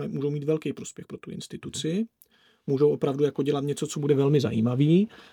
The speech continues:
ale samozřejmě někdo se jim musí věnovat, jo. To, že ti lidi třeba nedělají za úplně plnohodnotný plat, nebo jsou třeba placeni z toho Erasmu, je ale vykoupený tím, že někdo se o ně musí starat.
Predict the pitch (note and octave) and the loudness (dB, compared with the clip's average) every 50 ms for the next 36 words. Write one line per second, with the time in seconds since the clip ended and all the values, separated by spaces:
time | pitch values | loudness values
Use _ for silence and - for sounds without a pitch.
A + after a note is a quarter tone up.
0 | - - - D3+ D3 D#3+ D#3 - E3 D3 D#3+ D#3 E3 E3 E3+ E3 D#3 D3+ D3+ D#3 | -16 -4 4 6 6 6 6 4 0 0 2 2 2 2 4 4 2 2 0 0
1 | - - E3+ D#3+ D#3+ D3 - F3+ D#3+ E3 D#3+ D#3+ C3+ A#2+ A2+ A2 A2+ - A#2 - | -2 0 -2 -2 -2 -2 -2 0 0 2 0 0 0 -2 -4 -4 -6 -8 -2 -2
2 | C#3 C3 D3+ D3+ D3+ D3+ D3+ _ _ _ _ _ _ _ _ _ _ _ _ _ | 0 2 4 4 4 4 0 _ _ _ _ _ _ _ _ _ _ _ _ _
3 | _ _ _ _ - - D3 C#3+ C#3+ D3 D3+ D3+ - D#3+ C#3+ C#3 C3+ D3 D3 C#3+ | _ _ _ _ 2 2 4 4 4 0 0 0 0 -2 -2 -2 -2 0 0 0
4 | C#3+ C#3+ C#3+ C#3 C3+ - D3+ D3 D3 C#3+ _ _ _ _ _ _ _ _ _ _ | 0 0 0 -2 -2 -2 -2 -4 -4 -4 _ _ _ _ _ _ _ _ _ _
5 | _ _ _ _ _ _ - D3 C#3+ D3+ D3 D3+ D3+ D#3+ D#3 - - E3 D#3 - | _ _ _ _ _ _ 2 2 4 4 2 2 2 2 0 2 2 0 0 0
6 | - B2+ B2 C3 D3 D3+ D3 C#3+ D3 D3 - D3 C#3 - D#3 C#3+ - C#3+ B2+ - | 0 0 2 2 0 0 0 -2 -4 -4 -4 -6 -6 -4 -6 -4 -4 -4 -6 -4
7 | - D3 D3 - - - D3+ D3+ C3 B2 B2 A#2+ A#2 B2 B2+ B2+ C3+ D3 E3 G3 | -6 -8 -6 -4 -4 -2 0 0 0 0 -2 -2 -2 -2 -2 0 0 0 -2 -2
8 | A3 _ _ _ - _ - _ _ - C#3 C3+ C#3 D3+ D3 D3 D3+ D#3 D3+ D3+ | -6 _ _ _ -20 _ -20 _ _ -2 0 0 2 2 0 0 0 0 0 0
9 | D#3+ D3+ D#3+ D#3+ - - D3+ D3+ D#3+ D#3 D3+ D3 C#3 D#3 D3 - - D3 C#3 C#3+ | 0 0 0 -2 -2 -4 -2 0 0 0 0 0 0 0 -2 0 0 0 0 0
10 | D3 D3 C#3 C3 - F3 - - - C3 A#2 - - | -2 -2 -6 -8 -10 -10 -10 -4 -2 -2 -2 -2 -6